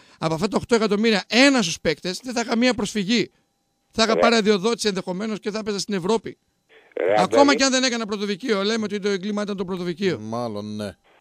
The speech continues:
Speaker 2: Ρε, Αντώνη.
Speaker 1: Ένα εκατομμύριο να παίρνανε οι παίκτες, τον Ατρόμητο, στο παιχνίδι με τον Ατρόμητο, ήταν να πάρω εννιακόσιες χιλιάδες ευρώ για να τα δώσω στους παίκτες από τον οπαπ. Πήγε κατασχετήριο από τη φαε και τα πήρε η φαε.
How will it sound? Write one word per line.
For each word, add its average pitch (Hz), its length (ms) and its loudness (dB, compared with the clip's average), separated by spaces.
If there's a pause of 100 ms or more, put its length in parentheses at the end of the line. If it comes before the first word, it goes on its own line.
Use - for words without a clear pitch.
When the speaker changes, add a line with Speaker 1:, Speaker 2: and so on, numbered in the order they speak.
(160)
Speaker 2:
Ρε, - 200 2
Αντώνη. 247 160 6
Speaker 1:
Ένα 302 120 8
εκατομμύριο 277 460 6
να 262 140 2
παίρνανε 240 260 -2
οι 202 60 0
παίκτες, 220 460 0 (140)
τον 196 180 -2
Ατρόμητο, 220 460 -2
στο 196 120 -6
παιχνίδι 196 220 -4
με 226 60 -6
τον 202 140 -4
Ατρόμητο, 190 460 -4 (320)
ήταν 233 280 0
να 208 140 0
πάρω 233 180 -2
εννιακόσιες 214 420 -2
χιλιάδες 214 280 0
ευρώ 180 180 -8
για 208 140 -6
να 190 100 -6
τα 175 120 -4
δώσω 190 220 -6
στους - 180 -8
παίκτες 214 380 -2 (200)
από 165 140 -6
τον 202 120 -6
οπαπ. 190 280 0 (680)
Πήγε 262 220 6
κατασχετήριο 208 560 0
από 170 80 -10
τη 185 60 -4
φαε 185 260 0
και 233 100 -4
τα 208 120 -2
πήρε 254 180 0
η 214 40 2
φαε. 233 300 2